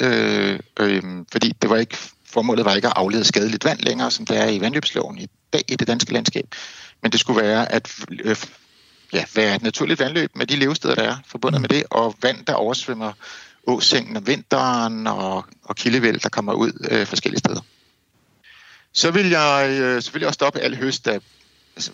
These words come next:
Speaker 1: skovtræer og biomasse og så videre, øh, fordi der er jo nogen, der lever af det. Øhm,
Speaker 2: Men vil det
Speaker 1: og
Speaker 2: ikke være
Speaker 1: så
Speaker 2: klimaskadeligt, Hans Henrik? Fordi vi skal jo bruge den der biomasse
Speaker 1: Nej.
Speaker 2: i samfundet.
Speaker 1: Øhm, nej, det ville det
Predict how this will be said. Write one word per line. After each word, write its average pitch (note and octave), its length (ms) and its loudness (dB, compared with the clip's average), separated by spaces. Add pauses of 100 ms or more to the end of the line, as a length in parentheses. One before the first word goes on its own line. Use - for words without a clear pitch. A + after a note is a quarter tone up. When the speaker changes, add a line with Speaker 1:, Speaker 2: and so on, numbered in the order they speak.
Speaker 1:
skovtræer - 560 -4
og F2+ 320 -4 (280)
biomasse G#2 440 -4
og - 60 -6
så - 60 -8
videre, G#2 220 -4 (500)
øh, G#2+ 120 2
fordi - 160 0
der - 60 4
er A#2+ 60 4
jo G#2+ 40 0
nogen, G#2+ 180 -2
der B2 60 2
lever G#2+ 200 2
af G2 100 0
det. C3 100 -4 (1040)
Øhm, G#2 440 4
Speaker 2:
Men G2+ 160 -2
vil E3+ 140 4
det F#3 80 4
Speaker 1:
og - 120 4
Speaker 2:
ikke A#3 160 2
være A#3+ 140 6
Speaker 1:
så G#3+ 80 2
Speaker 2:
klimaskadeligt, G#3 720 2
Hans C#3 160 0
Henrik? - 360 -8 (300)
Fordi E3+ 400 2
vi E3+ 80 4
skal F3 140 0
jo D#3 40 2
bruge A3+ 240 2
den F3 140 4
der F3 80 4
biomasse F#3 540 4
Speaker 1:
Nej. - 20 2
Speaker 2:
i C#3+ 40 0
samfundet. D3 440 0 (120)
Speaker 1:
Øhm, A2+ 1160 -4 (1160)
nej, C3+ 260 2
det E3+ 100 -2
ville E3+ 160 2
det E3 220 4